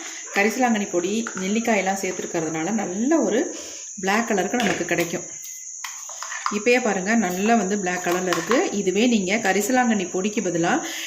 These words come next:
இலைய வந்து சேர்த்தீங்கன்னா ரொம்ப நல்ல ஒரு கருமை நிறம் கிடைக்கும்.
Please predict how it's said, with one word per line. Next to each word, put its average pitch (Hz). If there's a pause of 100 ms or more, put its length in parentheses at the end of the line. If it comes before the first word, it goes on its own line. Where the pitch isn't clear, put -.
(140)
இலைய 220
வந்து 208
சேர்த்தீங்கன்னா 190
ரொம்ப 226
நல்ல 247
ஒரு 226
கருமை 185
நிறம் 180
கிடைக்கும். 165